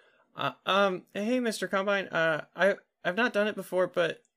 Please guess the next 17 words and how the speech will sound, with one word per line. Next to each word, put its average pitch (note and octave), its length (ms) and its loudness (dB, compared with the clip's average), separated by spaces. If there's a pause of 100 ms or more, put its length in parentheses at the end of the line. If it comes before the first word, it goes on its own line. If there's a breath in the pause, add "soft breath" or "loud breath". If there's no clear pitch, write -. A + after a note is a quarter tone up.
(200)
uh, C#3 280 -4
I D3 120 0
read F3+ 200 2
in G#3+ 80 0
my G3 140 0
scout F3 420 -2 (240)
handbook D#3 440 -2
about, C#3+ 460 0
uh, B2+ 300 0 (260)
splints. - 640 -2 (100)
Um, C#3 540 -2 (400)
i-, D3 240 -8
is D3 180 -6
your C#3 260 -2
ankle G3+ 360 -2
sprained G#3 640 0
or, C3 320 -2